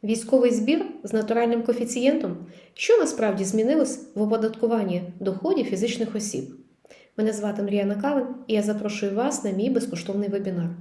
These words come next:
на якому на прикладі п'яти числових ситуацій ми розберемо, як оподатковуються подарунки, індивідуальні знижки, податкова соціальна пільга, військовий збір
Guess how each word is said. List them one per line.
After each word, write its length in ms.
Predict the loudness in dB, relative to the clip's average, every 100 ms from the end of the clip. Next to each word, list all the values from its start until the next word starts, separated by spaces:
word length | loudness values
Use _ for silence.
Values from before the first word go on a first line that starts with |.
| -14 -4
на 80 | 0
якому 600 | 0 2 2 2 0 -6
на 180 | -2 0
прикладі 640 | 2 2 2 -2 0 -4 -6 -12 -20 _ _ _ _
п'яти 300 | 2 4 0
числових 540 | -2 -6 -2 2 2
ситуацій 680 | 0 -2 0 0 -2 -6 -8 -10 -18 -20 _
ми 120 | 0 2
розберемо, 720 | 2 2 0 0 0 -4 -8 -14 -2
як 300 | 4 4 4
оподатковуються 800 | 0 -2 4 4 6 4 0 0
подарунки, 800 | 2 4 4 2 -2 -6 -8 -10 -18 _ _
індивідуальні 680 | 0 4 6 6 4 2 0
знижки, 600 | 0 -2 -2 -4 -6 -6 -10 -20 _
податкова 500 | 4 6 6 4 2
соціальна 540 | 0 -2 0 2 0
пільга, 460 | -2 -2 -2 -2 -4 -8 -12 -2
військовий 540 | 0 0 2 4 4
збір 340 | 4 2 2